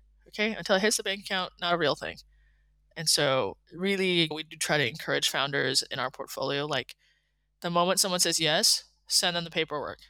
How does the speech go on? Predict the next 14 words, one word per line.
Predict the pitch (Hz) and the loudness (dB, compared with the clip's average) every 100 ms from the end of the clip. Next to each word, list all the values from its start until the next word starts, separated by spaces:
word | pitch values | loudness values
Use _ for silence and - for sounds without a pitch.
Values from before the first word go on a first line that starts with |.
| _ _ - | _ _ 0
sign | - 175 170 | 2 2 0
and | 143 143 | -4 -6
wire. | 101 78 65 - _ _ _ - | -6 -6 -10 -16 _ _ _ -8
Don't | 170 175 | -4 -2
delay | 175 156 147 | -2 0 0
for | 151 156 | 0 -4
any | 143 151 | -8 -10
reason. | 143 139 107 139 - _ _ _ _ _ _ _ _ | -4 0 0 -2 -14 _ _ _ _ _ _ _ _
Yeah, | 175 120 - - _ | -2 -2 -2 -8 _
reality | 185 185 180 180 | -2 4 6 6
is | 165 | 2
a | 151 | 0
great | - 123 - | 0 0 0
thing. | 107 87 | -6 -8